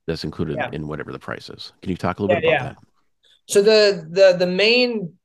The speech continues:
Speaker 2: designator is the cymbal, the cymbal modification product. And you go into that and you can do any and everything to your cymbal. So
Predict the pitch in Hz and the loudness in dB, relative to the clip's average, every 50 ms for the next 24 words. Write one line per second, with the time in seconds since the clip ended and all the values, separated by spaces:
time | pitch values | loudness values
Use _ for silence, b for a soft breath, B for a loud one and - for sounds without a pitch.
0 | _ _ _ 170 151 185 196 196 196 185 180 180 180 180 180 175 170 151 139 160 | _ _ _ -6 0 0 0 0 0 -2 -4 -4 -4 -4 -4 -6 -8 -8 -8 -10
1 | 147 - - 180 180 175 170 165 165 160 160 147 - 160 160 143 - - 208 214 | -10 -8 -6 -6 -6 -4 -2 -2 0 0 -2 -4 -8 -8 -8 -6 -4 -2 -2 -2
2 | 208 208 196 185 185 180 180 156 160 147 175 165 135 156 156 139 - 156 151 147 | -2 -2 -2 -2 -2 -2 -2 -4 -6 -10 -10 -10 -10 -10 -12 -10 -6 -4 -2 -2
3 | 147 147 147 151 147 147 147 151 151 180 214 226 220 220 202 175 170 175 180 180 | -2 -4 -6 -8 -10 -12 -10 -4 0 2 4 4 4 2 0 0 0 2 2 0
4 | 160 151 156 147 - 156 151 147 160 156 156 151 151 - 160 170 175 175 165 156 | 0 -2 -8 -10 -10 -10 -10 -10 -8 -10 -10 -10 -12 -12 -10 -6 -6 -4 -4 -2
5 | 151 151 151 151 156 143 135 - 143 139 139 139 131 131 _ - - 147 139 139 | -2 -2 -2 -4 -6 -8 -8 -10 -10 -10 -10 -12 -12 -14 _ -10 -8 -8 -6 -6
6 | 131 - 151 147 147 139 135 131 - - 143 139 135 131 | -4 -4 -4 -4 -2 -2 -4 -2 -2 -2 -2 -2 -2 -4